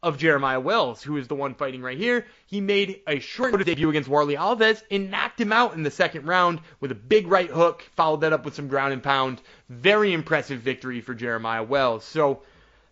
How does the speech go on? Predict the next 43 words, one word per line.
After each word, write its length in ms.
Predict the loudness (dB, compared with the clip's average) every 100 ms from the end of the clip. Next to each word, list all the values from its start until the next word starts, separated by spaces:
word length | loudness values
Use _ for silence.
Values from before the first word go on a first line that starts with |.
| _
the 80 | -4
big 160 | -2 0
question 320 | 0 0 -2
for 100 | -2
me 180 | -2 -2
here 280 | 0 2
is, 220 | 2 2 -6
you 280 | -12 -4 -2
know, 120 | -2 -4
can 280 | -4 -2 2
Wells 340 | 6 6 4
replicate 640 | -2 -4 -4 -8 -6 -6 -8
any 240 | -8 -6
of 80 | -6
the 80 | -8
things 240 | -12 -12
that 120 | -14
Sean 240 | -12 -12 -8
Brady 280 | -8 -8 -4
did? 320 | -2 0 -2 -6
Obviously, 420 | -4 -4 -6 -8
the 100 | -10
people 240 | -10 -12 -12
coming 220 | -10 -8
out 100 | -8
of 60 |
Team 200 | -8 -10
Daniel 240 | -6 -6 -4
Gracie 440 | -4 -4 -6 -10 _ _
have 360 | -12 -4 -2 -2
very 340 | -4 -6 -6
good 200 | -8 -10
jiu-jitsu. 460 | -12 -12 -10 -8 -8
They 120 | -10
do 280 | -10 -12 -8
very 240 | -6 -6
good 180 | -8 -10
work 280 | -8 -10 -12 -12
on 200 | -10 -8
the 60 |
ground, 340 | -4 -4 -4 -6
great 280 | -6 -6
wrestlers. 640 | -4 -6 -6 -6 -6 -6